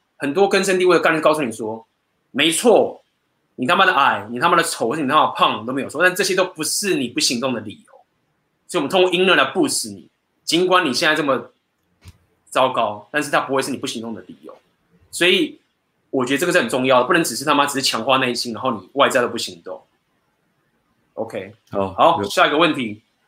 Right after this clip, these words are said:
Speaker 1: 我现在在高雄读研究所，老家也在高雄，毕业后想去台北工作，但从来没有离家里这么远的地方的经验。往外发展的话，需要规划好什么事？找好，先找好房子之类的，或者是先有一定的积蓄。A B 大有什么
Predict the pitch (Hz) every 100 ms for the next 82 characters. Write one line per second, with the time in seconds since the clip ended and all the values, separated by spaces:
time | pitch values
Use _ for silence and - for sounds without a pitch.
0 | _ _ _ _ _ - _ _ _ -
1 | 127 131 196 196 202 202 190 185 151 143
2 | 139 131 135 165 135 139 98 92 113 113
3 | 156 120 143 123 123 120 107 110 208 185
4 | 175 196 117 113 104 151 120 117 104 120
5 | 117 113 117 160 147 123 135 147 117 117
6 | 135 127 104 135 123 98 - 120 117 110
7 | 110 113 110 - _ 117 160 175 180 151
8 | 107 147 139 160 151 156 151 123 110 101
9 | - 127 104 _ _ _ _ _ - 147
10 | 170 - 202 190 170 165 135 123 123 123
11 | 143 151 131 117 170 135 113 - 143 143
12 | 120 - 135 117 117 127 143 160 160 165
13 | 123 131 127 107